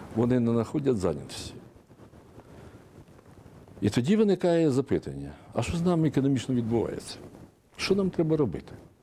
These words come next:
у таких випадках? От, власне кажучи,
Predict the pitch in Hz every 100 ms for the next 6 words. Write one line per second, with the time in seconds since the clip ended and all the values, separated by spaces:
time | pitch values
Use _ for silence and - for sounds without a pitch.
0 | _ _ _ - - - - - 101 -
1 | - 92 87 - - - - - _ -
2 | - - - - - - - - - -
3 | - 110 123 143 135 127 131 120 110 -